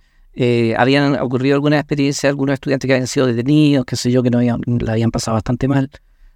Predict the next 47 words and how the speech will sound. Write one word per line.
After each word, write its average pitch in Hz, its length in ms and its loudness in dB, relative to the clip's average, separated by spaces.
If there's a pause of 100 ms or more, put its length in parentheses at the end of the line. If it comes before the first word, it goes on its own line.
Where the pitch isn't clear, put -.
(100)
¿ya? 123 200 0
Entonces, - 420 -2 (320)
tal 123 120 -2
vez 135 120 -2
como 131 160 0
un 131 100 4
modo 135 360 2
de, 120 260 0 (360)
de 120 120 -4
la 117 60 -2
escuela 120 280 0
de 113 100 0
proteger 117 520 -2
a 156 40 2
sus 160 160 -2
estudiantes, 147 680 0
que - 100 -6
también 131 240 0
se - 140 0
aísla 127 280 0
un 139 100 -2
poco 127 300 -2
más, - 440 -2 (440)
¿ya? 113 320 -8 (260)
Más 147 260 2
de, 170 120 2
porque 143 260 -4 (680)
la 143 200 2
escuela 202 300 2
tiene 185 160 2
una 165 140 4
vida 165 200 6
pública 185 380 2
durante 156 300 2
la 143 100 2
década 147 160 2
del 139 80 0
sesenta 151 460 -4
muy 143 340 2
potente, 175 560 0
incluso 160 520 0
llegando 139 460 2
a, 143 180 0 (300)
a 120 160 -2
hacer, 143 360 0
eh, 110 200 0
a 110 60 -4